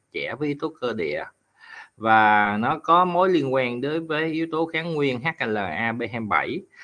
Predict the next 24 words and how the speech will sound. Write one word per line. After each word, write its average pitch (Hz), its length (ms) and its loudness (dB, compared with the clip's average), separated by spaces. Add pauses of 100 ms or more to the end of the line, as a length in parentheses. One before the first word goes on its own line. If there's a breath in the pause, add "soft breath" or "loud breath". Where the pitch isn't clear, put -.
(180 loud breath)
Tức 196 160 -2
là 123 140 4
khi 165 260 2
chúng 185 140 0
ta 160 180 4
xét 190 240 -4
nghiệm, 120 340 -2
à, 123 340 0
bị 101 340 -6 (120)
nghi 147 240 -4
ngờ 107 360 -2 (100)
thì 104 80 -8
chúng 139 160 -10
ta 139 120 -4
xét 165 200 -8
nghiệm 98 240 -10
H 151 220 -8
L, 120 80 0 (280)
yếu 147 140 -6
tố 151 140 -6
kháng 160 200 -8
nguyên 131 220 -4
H 156 160 -14
L 117 60 -4